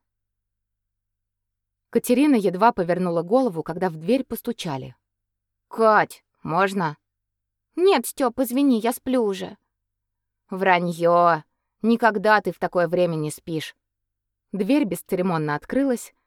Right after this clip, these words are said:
и Степан, который держал приличных размеров кружку с чаем и тарелку с бутербродами, ногой закрыл её обратно. «Так, кружку держи, не разлей. Бутерброды почти все тебе, я только один себе возьму»,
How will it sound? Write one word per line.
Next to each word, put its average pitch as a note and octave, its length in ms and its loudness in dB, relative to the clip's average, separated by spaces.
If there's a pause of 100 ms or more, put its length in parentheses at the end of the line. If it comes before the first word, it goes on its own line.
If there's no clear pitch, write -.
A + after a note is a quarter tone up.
(260)
и G#3+ 60 -6
Степан, D#4+ 380 -2
который F#3+ 320 0
держал F3+ 340 -2
приличных G3+ 600 -4
размеров D#3+ 440 -6
кружку - 400 -8
с - 60 -12
чаем C#3 500 -6 (360)
и G#3+ 80 -4
тарелку E3+ 420 -2
с - 40 -12
бутербродами, E3+ 800 -4 (440)
ногой A3 320 2
закрыл G#3 340 -2
её F3 220 -4
обратно. C3 680 -10 (880)
«Так, A3 420 2
кружку A#3+ 380 0
держи, F#3 420 0 (300)
не G3+ 140 0
разлей. G3+ 460 0 (600)
Бутерброды B3+ 580 2
почти - 400 -4
все G#3+ 200 -4
тебе, A#3+ 300 -2
я F#3+ 160 0
только F#3 300 -2
один F3 300 0
себе F3 360 0
возьму», C#3+ 380 -6